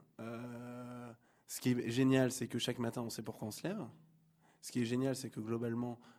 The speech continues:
euh, toutes les activités que je, je fais au quotidien me passionnent. Et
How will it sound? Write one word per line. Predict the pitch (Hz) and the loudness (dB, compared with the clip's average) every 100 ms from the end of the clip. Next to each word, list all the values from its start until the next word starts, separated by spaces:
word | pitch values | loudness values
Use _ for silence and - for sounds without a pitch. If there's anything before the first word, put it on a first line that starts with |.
| _ 117 | _ -10
euh, | 110 110 110 - _ _ _ - | -8 -8 -10 -16 _ _ _ -18
toutes | - | -6
les | 123 117 | -2 -2
activités | 113 - 117 113 127 113 | -4 -6 -8 -6 -8 -8
que | 117 | -12
je, | - - - | -14 -18 -18
je | 147 107 113 107 | -16 -14 -12 -12
fais | - 143 | -4 0
au | 123 | 0
quotidien | - 117 - 110 117 | -2 -8 -10 -10 -8
me | 113 | -10
passionnent. | 123 113 - 208 170 - _ _ - | -10 -12 -10 -10 -12 -16 _ _ -14
Et | 123 | -12